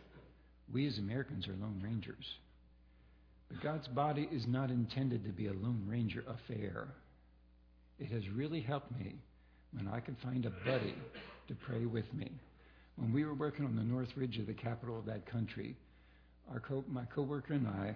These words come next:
we'd meet in his office, 'cause he's partway to my office, and we just meet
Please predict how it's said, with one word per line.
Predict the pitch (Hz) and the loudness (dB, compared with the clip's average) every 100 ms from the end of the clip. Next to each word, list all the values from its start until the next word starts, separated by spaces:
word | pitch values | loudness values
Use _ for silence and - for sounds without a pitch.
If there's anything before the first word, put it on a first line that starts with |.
| 98 | 0
we'd | 113 98 | 0 2
meet | 117 135 | 4 4
in | 131 | 4
his | 147 135 | 4 2
office, | - 87 - - - - | -2 -4 -6 -6 -8 -8
'cause | - 113 | -8 -2
he's | 123 | -2
partway | 110 120 135 135 120 | -2 -4 -2 0 0
to | 117 - | 0 0
my | 113 110 92 | 0 0 -2
office, | 92 - 123 - - | -4 -6 -6 -6 -6
and | 170 107 | -6 -2
we | 113 | -2
just | 120 113 | 0 0
meet | 110 113 135 | 2 2 0